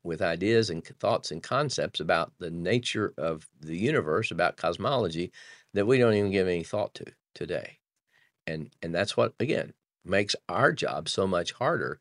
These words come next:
is that we're speaking into a culture that has no concept of what we're talking about. It's been eliminated by Erie Railroad and the cases that followed. So,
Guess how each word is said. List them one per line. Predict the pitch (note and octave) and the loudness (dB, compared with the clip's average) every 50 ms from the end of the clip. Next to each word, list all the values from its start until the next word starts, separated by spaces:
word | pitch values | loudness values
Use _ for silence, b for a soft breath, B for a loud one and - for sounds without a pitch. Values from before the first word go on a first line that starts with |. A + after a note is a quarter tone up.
| B B B B B | B B B B B
is | F#2 F#2 F2+ F2+ | -6 -4 -2 2
that | G#2 G2+ - | 0 0 2
we're | F2+ G2+ C3+ E3+ | 2 0 0 0
speaking | - - - F#2+ F2+ E2 - E2+ E2 E2 | 0 -2 0 -2 -2 -2 -2 -6 -4 -4
into | E2+ E2+ D#2 - E2 D#2+ | -4 -4 -4 -4 -4 -6
a | D#2 | -4
culture | - - C#3 D3+ D3+ B2+ - - D2+ E2 - B B B B B B | -2 0 2 2 2 2 -2 -4 -6 -6 -8 B B B B B B
that | - G2+ | -2 0
has | G2+ G2+ G2 F#2+ F2 E2 F#2 | 2 4 4 4 2 2 0
no | F#2+ F#2+ G2+ G#2+ B2 C3+ C#3 C3+ | 0 2 4 4 6 6 4 2
concept | C3+ - - - C3 C3 A#2 A#2 - E2+ D#2 - - | 0 -6 -4 0 2 2 2 2 2 0 -2 -2 -2
of | F2+ D#2+ G2+ | -6 -2 0
what | G2 - - | 0 0 2
we're | E2+ E2+ | 0 -2
talking | - - D#2+ D2 - - - - | -2 -2 -4 -4 -4 -8 -16 -18
about. | A#1 - - - - - _ _ _ _ - | -16 -18 -20 -20 -20 -20 _ _ _ _ -2
It's | F2+ F2+ - | -2 -2 -2
been | - E2 G2 F#2+ G2 G2+ - | 0 0 0 2 2 0 0
eliminated | G2+ G#2+ A#2 A#2+ B2+ D3 A3 C4 B3+ A#3+ F#2 C#2+ - - - - - - - _ _ _ _ _ _ _ b b b b b b b b b _ _ | -2 0 2 2 2 2 2 0 0 0 -2 -4 -6 -8 -14 -16 -18 -18 -20 _ _ _ _ _ _ _ b b b b b b b b b _ _
by | - G#3 G3+ - | 6 8 8 8
Erie | A2+ A2+ A2 B2+ D3 C3 | 8 8 8 8 8 6
Railroad | F#2+ D2+ D2 D2 D2+ C#2+ C2+ D2 D2+ F2+ A2+ C3 B2+ - - | 6 2 0 -2 -2 -4 -6 -6 -4 -4 -4 -4 -6 -8 -6
and | - G#2 B2 | -4 -4 -2
the | C3 | -4
cases | B2+ - - D#2+ - - - E2+ - - | -6 -8 -12 -10 -8 -8 -8 -8 -6 -4
that | A2+ - - | -4 -6 -6
followed. | - - E3 E3+ A3 G3 F#2+ - - - _ _ _ _ _ _ _ _ _ _ _ _ _ _ _ _ _ _ _ _ _ _ _ _ - | -6 -6 -4 -4 -4 -6 -6 -10 -12 -18 _ _ _ _ _ _ _ _ _ _ _ _ _ _ _ _ _ _ _ _ _ _ _ _ -12
So, | - - G2+ F2+ F2 E2+ - | -6 -2 0 2 2 0 -2